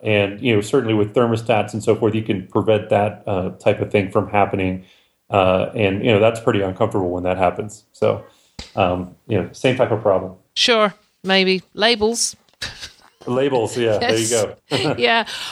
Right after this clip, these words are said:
Speaker 2: Um, so, you know, let, let's talk a bit about, uh, about Parakeet now. Um, you know, y-, it, it's a company that offers home automation, uh, systems primarily to property managers. So, but I have noticed on your website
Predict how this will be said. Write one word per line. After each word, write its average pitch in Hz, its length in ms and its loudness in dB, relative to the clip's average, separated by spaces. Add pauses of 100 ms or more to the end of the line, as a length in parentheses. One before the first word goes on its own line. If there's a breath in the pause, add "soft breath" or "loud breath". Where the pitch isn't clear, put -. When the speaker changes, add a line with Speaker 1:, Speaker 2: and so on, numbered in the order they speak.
(160 loud breath)
Speaker 2:
Um, 320 300 -2 (320)
so, 311 400 0
you 294 100 -2
know, 269 100 0
let, 277 180 -2
let's 269 180 -4
talk 294 180 -2
a 269 40 -2
bit 240 160 0
about, 226 360 0
uh, 214 160 2
about 196 260 0
Parakeet 202 500 -2
now. 185 500 2
Um, 185 640 0 (160)
you 196 100 2
know, 185 140 2 (100)
y-, 190 120 -8 (140)
it, 185 360 -4
it's 185 180 -4
a 170 60 -6
company 233 480 2
that 196 120 2
offers 185 320 -2
home 190 200 2
automation, 170 800 0
uh, 165 80 -2
systems 190 460 -2 (220 loud breath)
primarily 320 460 2
to 262 220 0
property 240 360 0
managers. 175 480 0
So, 208 240 0 (200 loud breath)
but 247 120 -2
I 254 40 2
have 262 140 0
noticed 262 340 0
on 247 100 2
your 240 100 0
website 214 480 0